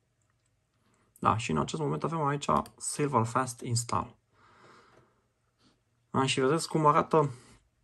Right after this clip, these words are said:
acest, uh, acest disc. Aceasta ar fi aplicația pentru Mac și restul sunt fișierele pentru Windows. Haideți să instalăm. Continue,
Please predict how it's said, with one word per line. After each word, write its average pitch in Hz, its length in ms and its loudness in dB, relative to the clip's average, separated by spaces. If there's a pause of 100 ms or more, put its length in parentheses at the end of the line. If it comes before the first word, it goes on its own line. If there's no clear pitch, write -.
(600)
acest, - 460 -4
uh, 123 300 4
acest 120 260 0
disc. - 400 -4 (1040)
Aceasta 151 380 2
ar 135 60 4
fi - 120 0
aplicația 143 480 2
pentru 117 280 0
Mac 175 240 0 (340)
și - 240 -2
restul 151 320 -2
sunt 143 280 -4
fișierele 127 560 0
pentru 117 440 -2 (160)
Windows. - 560 -6 (760)
Haideți 220 340 -2
să 190 260 -4 (600)
instalăm. 143 540 -4 (1080)
Continue, 143 680 0